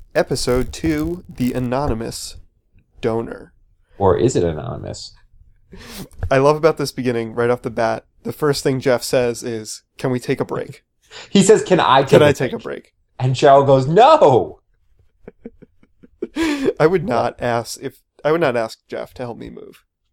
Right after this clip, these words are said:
Speaker 2: That is, that is also my first note. K-, Jeff saying, "Can I take a break?" Cheryl saying, "No," and then Cheryl getting a call and, and taking the break, obviously.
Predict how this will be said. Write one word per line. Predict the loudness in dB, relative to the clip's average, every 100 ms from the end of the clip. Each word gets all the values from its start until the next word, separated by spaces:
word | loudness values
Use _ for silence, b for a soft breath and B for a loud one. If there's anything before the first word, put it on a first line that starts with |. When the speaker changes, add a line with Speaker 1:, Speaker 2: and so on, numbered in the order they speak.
| -8
Speaker 2:
That | -6 -6
is, | -4
that | -4
is | 0
also | 2 0 -2
my | -6
first | -6 -8 -8 -8
note. | -10 -10 -14 _ _ -20
K-, | -14 -14 _
Jeff | -4 -4 -2
saying, | -4 -4
"Can | -4
I | -4
take | -4
a |
break?" | -4 -4
Cheryl | 2 4 4
saying, | 2 4
"No," | 4 4
and | 2
then | 2
Cheryl | 2 4
getting | 4 2
a | 0
call | 2 2 2
and, | -2 -6
and | -6
taking | -6 -6 -6
the |
break, | -6 -6 -6
obviously. | -6 -6 -8 -10 -12